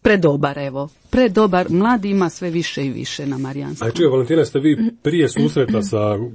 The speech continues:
Speaker 2: hodočašćem Marijanski zavjet za domovinu imali već iskustava sa
Speaker 1: Ne,
Speaker 2: hodočašćem?
Speaker 1: ne, ne. O, ja sam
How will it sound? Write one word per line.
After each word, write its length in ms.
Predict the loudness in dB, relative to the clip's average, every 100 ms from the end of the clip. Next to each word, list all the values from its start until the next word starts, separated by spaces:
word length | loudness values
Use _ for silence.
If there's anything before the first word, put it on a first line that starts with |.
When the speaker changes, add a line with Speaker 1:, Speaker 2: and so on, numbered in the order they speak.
| -14 -20 -20 -20 _ -20 _ _
Speaker 2:
hodočašćem 640 | -6 -4 -2 -2 -2 -4
Marijanski 460 | -2 -2 -4 -4 -4
zavjet 220 | 0 0
za 60 | -2
domovinu 440 | -2 -4 -4 -8 -12 _ _ _ -6
imali 240 | -4 -2
već 140 | -4
iskustava 540 | -8 -6 -4 -4 -8 0
sa 120 | 4
Speaker 1:
Ne, 100 | 4
Speaker 2:
hodočašćem? 440 | 4 0 -6 0
Speaker 1:
ne, 160 | 0 0 -4 -20 _
ne. 280 | -4 -2 -2 -8 -10 -2
O, 280 | 0 2 0
ja 220 | 0 -2
sam 220 | -2 -6